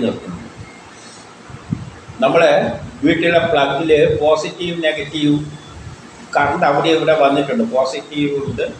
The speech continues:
നെഗറ്റീവ് ഉണ്ട്. ഇപ്പൊ ഇവിടുന്ന് വൈദ്യുതി ഇങ്ങോട്ട് പോകാതെ എന്താണെന്ന് വെച്ചാൽ ഇതിൻ്റെ ഇടയ്ക്ക് വായു ആയതുകൊണ്ടാണ്. വായു ഉള്ളതിൽ അതിലൂടെ പോകില്ല. നേരെ മറിച്ച് ഒരു കമ്പി എടുത്ത് യോജിപ്പിച്ച് കഴിഞ്ഞാൽ കമ്പിയിലൂടെ അത് പോകും. അപ്പൊ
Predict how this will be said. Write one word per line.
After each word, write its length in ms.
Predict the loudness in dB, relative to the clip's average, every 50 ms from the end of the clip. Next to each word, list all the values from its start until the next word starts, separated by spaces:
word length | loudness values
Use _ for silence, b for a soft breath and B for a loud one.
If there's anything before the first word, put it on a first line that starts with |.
| -16 -18 -18 -20 -20 -16 -4 -2 0
നെഗറ്റീവ് 400 | 0 0 0 -2 -2 -2 -2 -2 -2
ഉണ്ട്. 140 | -2 -4 -6 -8 -6
ഇപ്പൊ 140 | -6 -2 0 2
ഇവിടുന്ന് 460 | 2 2 2 2 2 2 2 2 2 0 0 -4 -8 -12 -16 -20 -20 -20 -20 -16 -2 2
വൈദ്യുതി 360 | 4 4 4 4 2 0 0 0
ഇങ്ങോട്ട് 280 | 2 2 2 2 2 0 0 2
പോകാതെ 360 | 4 4 4 4 4 4 4 4 2
എന്താണെന്ന് 420 | 4 4 2 2 2 0 -2 -2 -4
വെച്ചാൽ 200 | -4 -4 -4 -4 -4
ഇതിൻ്റെ 180 | -2 -2 -4 -4
ഇടയ്ക്ക് 200 | -6 -8 -6 -2 2 4 4
വായു 400 | 6 6 6 6 6 4 4 4 4 4
ആയതുകൊണ്ടാണ്. 600 | 4 2 0 -2 -6 -10 -12 -12 -10 -12 -12 -12 -14 -16 -18 -20 -20 -10 -4 0
വായു 300 | 2 2 4 4 2 2 2 2
ഉള്ളതിൽ 400 | 4 4 4 2 2 -2 -2 -2 -2 -2 -2 -4 -8 -10 -10 -14 -16 -18 -16 -14 -14 -14 -14 -18 -18 -4 0
അതിലൂടെ 380 | 0 2 4 4 4 4 2 2 2 2
പോകില്ല. 320 | 0 0 -2 -4 -8 -10 -12 -12 -14 -18 -20 -16 -14 -14 -14 -8 -2 2
നേരെ 140 | 4 4 4
മറിച്ച് 180 | 4 4 2 2 0
ഒരു 80 | 2 4 4
കമ്പി 220 | 4 4 4 4 4 4 4
എടുത്ത് 180 | 4 2 0 2 4 4
യോജിപ്പിച്ച് 400 | 4 4 2 0 -2 -4 -4 -4 -2
കഴിഞ്ഞാൽ 240 | -2 0 -2 -2 0 0
കമ്പിയിലൂടെ 500 | 0 0 0 -4 -6 -6 -6 -4 -2 -2 -2 -2
അത് 80 | -4 -8 -12
പോകും. 180 | -14 -14 -14 -14 -16 -16 -18 -18 -20 -20 -20 -16 -10
അപ്പൊ 120 | -8